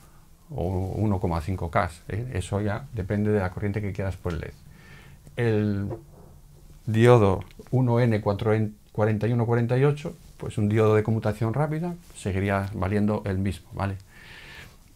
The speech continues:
Y el S C R, pues lo mismo, eh, nos sirve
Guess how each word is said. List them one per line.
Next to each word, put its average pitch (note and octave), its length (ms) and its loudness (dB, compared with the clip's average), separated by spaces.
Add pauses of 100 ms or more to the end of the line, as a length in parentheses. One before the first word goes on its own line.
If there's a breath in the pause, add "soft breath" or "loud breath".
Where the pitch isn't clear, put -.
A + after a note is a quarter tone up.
(360)
Y A#2+ 880 6 (180)
el A#2 160 6
S B2 240 6
C C3+ 160 8
R, E3+ 460 6 (240)
pues G2+ 260 4
lo G#2 120 4
mismo, A2 400 4
eh, G2 440 -4
nos G2+ 500 -6
sirve C#3 460 2